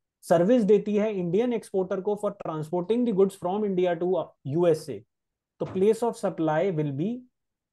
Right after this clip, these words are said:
India the location of recipient of service, who is the Indian exporter, instead of destination of goods,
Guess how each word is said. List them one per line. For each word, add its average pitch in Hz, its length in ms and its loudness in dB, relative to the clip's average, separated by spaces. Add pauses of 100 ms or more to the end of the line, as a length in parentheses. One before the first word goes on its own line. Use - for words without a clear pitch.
India 208 560 4 (260)
the 165 160 2
location 170 420 -2
of 180 140 -6
recipient 208 640 -2
of 202 160 -4
service, 147 420 -4
who 156 200 -2
is 165 120 0
the 160 200 0
Indian 151 340 -4
exporter, 123 480 -4 (460)
instead 190 440 2
of 180 160 4 (220)
destination 165 640 2
of 120 160 -8
goods, 220 240 -2